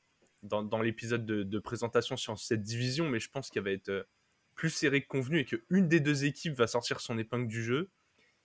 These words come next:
Et tu vois, j'ai envie de parier sur, euh, sur celle qui est allée chercher Baker Mayfield, qui a, qui va avoir, euh, C M C, qui a D J Moore. En fait, les Panthers, faut vraiment que tout s'aligne, mais j'ai l'impression que si ça se fait, ça peut être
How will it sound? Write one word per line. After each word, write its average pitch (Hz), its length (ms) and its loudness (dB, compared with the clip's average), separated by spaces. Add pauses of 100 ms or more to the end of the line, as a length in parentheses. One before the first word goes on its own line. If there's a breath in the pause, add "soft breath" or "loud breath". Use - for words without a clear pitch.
(200)
Et 113 100 0
tu - 120 -6
vois, 156 140 8
j'ai 135 120 0
envie 123 200 2
de 147 60 -6
parier 135 340 4
sur, 113 260 0
euh, 101 380 6 (380)
sur - 240 -6
celle 143 200 2
qui - 80 -2
est 113 40 8
allée 107 120 2
chercher - 320 -4
Baker 117 360 0
Mayfield, 123 600 -2
qui - 100 -8
a, 98 260 -2 (480 soft breath)
qui - 140 -14
va 107 140 6
avoir, 107 300 6
euh, 110 140 6
C - 220 2
M 131 140 4
C, 135 380 -4
qui - 60 2
a 110 80 6
D 107 180 -4
J 123 160 -4
Moore. 135 380 -4 (420 soft breath)
En 120 100 -2
fait, 170 420 -2 (220)
les 123 140 4
Panthers, 139 380 4
faut - 160 0
vraiment 131 260 2
que - 140 -8
tout 185 100 -2
s'aligne, 165 460 2 (440)
mais 120 140 0
j'ai 127 80 2
l'impression 131 400 2
que 143 60 -4
si - 160 -6
ça 151 160 4
se - 100 -6
fait, 180 140 2
ça 123 160 0
peut - 120 -2
être - 140 -2